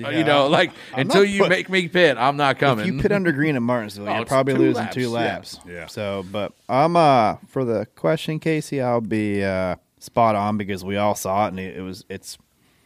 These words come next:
Speaker 2: a, it's a, you
Speaker 3: It's a
Speaker 2: can't,
Speaker 3: rule.
Speaker 2: yeah, you can't do it. So.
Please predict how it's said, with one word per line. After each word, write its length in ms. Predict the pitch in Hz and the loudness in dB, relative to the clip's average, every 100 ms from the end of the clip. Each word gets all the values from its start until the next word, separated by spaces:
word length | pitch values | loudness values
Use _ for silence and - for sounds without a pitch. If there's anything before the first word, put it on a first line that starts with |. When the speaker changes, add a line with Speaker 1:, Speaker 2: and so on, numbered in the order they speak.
| - | -10
Speaker 2:
a, 100 | 98 - - | -10 -10 -14
it's 220 | - - | -10 -6
a, 40 | |
you 120 | 101 - _ _ _ 110 | -6 -8 _ _ _ -14
Speaker 3:
It's 120 | 104 | -2
a 20 | |
Speaker 2:
can't, 140 | 117 | 0
Speaker 3:
rule. 160 | 185 - | 0 -2
Speaker 2:
yeah, 260 | 135 247 101 | -6 -4 -4
you 160 | 92 | -6
can't 320 | 90 131 131 - | -6 -2 -2 -2
do 140 | 202 | -4
it. 140 | - _ _ _ _ - | -4 _ _ _ _ -16
So. 320 | 95 85 | -12 -10